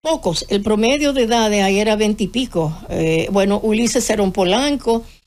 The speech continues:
era como de los viejos. Entonces, cuando nosotros vemos que,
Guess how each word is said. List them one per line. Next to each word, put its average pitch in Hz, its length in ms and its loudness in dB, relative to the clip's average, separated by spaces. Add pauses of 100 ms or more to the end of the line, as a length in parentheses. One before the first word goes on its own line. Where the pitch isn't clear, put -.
(180)
era 330 440 0
como 277 240 2
de 233 120 2
los 185 160 0
viejos. 147 520 -4
Entonces, 269 720 0 (540)
cuando 233 760 2
nosotros 294 500 0
vemos 208 480 2
que, 170 840 0